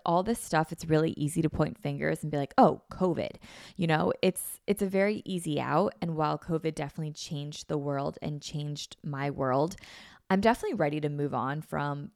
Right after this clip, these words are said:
pointing my finger at covid and being like, "You're the reason that I'm not da-da-da anymore."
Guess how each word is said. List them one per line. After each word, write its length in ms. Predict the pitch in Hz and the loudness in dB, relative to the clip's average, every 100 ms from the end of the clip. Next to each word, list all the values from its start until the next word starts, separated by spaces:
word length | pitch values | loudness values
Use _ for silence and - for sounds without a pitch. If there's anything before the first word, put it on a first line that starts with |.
| - | -2
pointing 380 | 151 147 147 | 0 -2 -6
my 120 | 147 143 | -8 -8
finger 440 | 139 139 143 147 - | -10 -6 -4 -4 -4
at 240 | 143 - | -6 -6
covid 360 | - 147 147 147 | -4 -4 -2 -4
and 100 | 147 | -4
being 160 | 143 | -6
like, 220 | 139 131 - | -6 -8 -6
"You're 120 | 466 | -2
the 100 | - | -2
reason 340 | 262 277 220 | -2 0 2
that 120 | 180 202 | 2 2
I'm 140 | 185 | 0
not 240 | 214 202 | 0 -2
da-da-da 360 | - 202 185 190 | -2 0 2 2
anymore." 460 | - 147 143 110 | 2 0 -2 -2